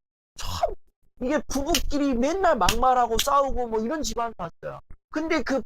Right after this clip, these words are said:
부부끼리 막말하고 싸우는 게 자식에게도 전이 돼가지고 애가 엄마 아빠한테 또 욕을 하는 거야. 이게 뭔 역동이 이러냐는 거죠. 그러면서 또 이제 뭐,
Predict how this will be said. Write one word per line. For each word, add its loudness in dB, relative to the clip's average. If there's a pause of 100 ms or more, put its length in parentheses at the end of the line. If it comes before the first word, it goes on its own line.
(100)
부부끼리 0
막말하고 2
싸우는 0
게 -2
자식에게도 -2
전이 -2
돼가지고 0
애가 2 (380)
엄마 4
아빠한테 0
또 4
욕을 0
하는 -6
거야. -18 (440)
이게 -2
뭔 4
역동이 0
이러냐는 -2
거죠. -20 (800)
그러면서 2
또 2
이제 -2
뭐, -2